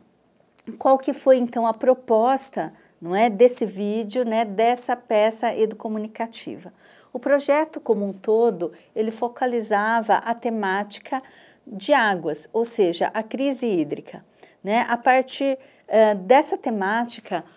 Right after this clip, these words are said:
o projeto elaborou uma série de oficinas, né, trabalhando as questões físicas e biológicas do ambiente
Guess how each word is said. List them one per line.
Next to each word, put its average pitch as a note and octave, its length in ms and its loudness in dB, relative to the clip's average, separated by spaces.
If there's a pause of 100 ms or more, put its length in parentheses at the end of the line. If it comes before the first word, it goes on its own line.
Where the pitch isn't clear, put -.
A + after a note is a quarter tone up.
(120)
o A#3 100 -2
projeto A#3 520 2
elaborou A3 520 4
uma A#3 160 -2
série A#3+ 580 0
de F#3+ 100 -8
oficinas, G3+ 800 -6 (280)
né, A3 120 0
trabalhando A3 640 2
as A3 120 -4
questões G#3+ 680 -2
físicas C4 760 -2
e A3 60 -6
biológicas F#3+ 880 0
do F#3 100 -4
ambiente G#3 720 -4